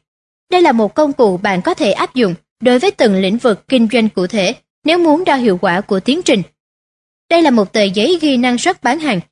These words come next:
cho mỗi nhân viên, mang lại lợi nhuận và gói bảo hiểm cho công ty. Để hiểu rõ hơn,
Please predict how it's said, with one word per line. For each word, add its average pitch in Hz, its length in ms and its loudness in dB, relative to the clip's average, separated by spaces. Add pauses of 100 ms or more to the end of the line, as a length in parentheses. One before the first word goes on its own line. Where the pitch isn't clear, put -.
(140)
cho 330 120 2
mỗi 240 220 2
nhân 262 280 0
viên, 262 220 0 (260)
mang 320 200 0
lại 226 160 0
lợi 196 200 0
nhuận 185 320 -2
và 196 140 -2
gói 202 180 -2
bảo 220 160 0
hiểm 208 260 -2
cho 262 140 0
công 233 200 -2
ty. 233 240 0 (1040)
Để 254 140 0
hiểu 277 180 0
rõ 233 200 -2
hơn, 269 260 -2